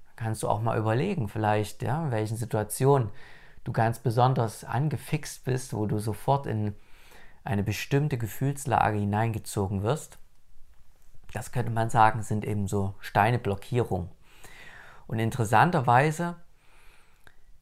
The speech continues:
ist es so, dass eben diese Blockierungen uns dort oft festhalten in diesem Gefühlskreislauf. Und hier hilft wirklich nur eins,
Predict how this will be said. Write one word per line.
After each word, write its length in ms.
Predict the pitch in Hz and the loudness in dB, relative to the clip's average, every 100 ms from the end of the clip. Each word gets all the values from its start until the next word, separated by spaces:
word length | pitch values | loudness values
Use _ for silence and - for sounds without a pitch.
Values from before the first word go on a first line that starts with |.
| - - | -18 -2
ist 220 | 127 127 | -2 0
es 160 | 135 - | -2 2
so, 240 | 127 139 | 4 4
dass 440 | 139 127 113 - - - - - - - | 2 0 0 -4 -14 -20 -20 -20 -20 -2
eben 220 | 123 117 | 0 2
diese 240 | 120 151 160 | 2 2 0
Blockierungen 640 | 117 110 - 143 151 143 | 0 0 0 2 2 2
uns 360 | - 147 156 - | 2 2 2 2
dort 260 | 123 - - - - - - - - | 0 0 -10 -10 -10 -10 -10 -8 -4
oft 400 | - 131 - - - | 0 0 0 -8 -12
festhalten 920 | - 151 151 - - 104 98 98 98 - - - - - - - - - - - - - - - - - - - - - | -8 -4 -4 -4 0 2 0 -2 -8 -10 -18 -16 -12 -12 -12 -12 -12 -12 -18 -20 -20 -20 -20 -20 -20 -20 -20 -20 -20 -10
in 100 | - | 0
diesem 260 | 131 123 110 | 2 2 0
Gefühlskreislauf. 1000 | 92 - 95 - - 87 92 107 95 - | -2 -2 -2 -2 -4 -4 -4 -4 -4 -4
Und 140 | 101 | -6
hier 220 | - 147 156 | -2 0 2
hilft 500 | 123 151 156 - 110 | 2 0 -2 -6 0
wirklich 360 | 123 131 117 | 0 0 -2
nur 220 | 110 104 | -2 0
eins, 480 | 110 113 147 165 - | 2 2 2 -2 -6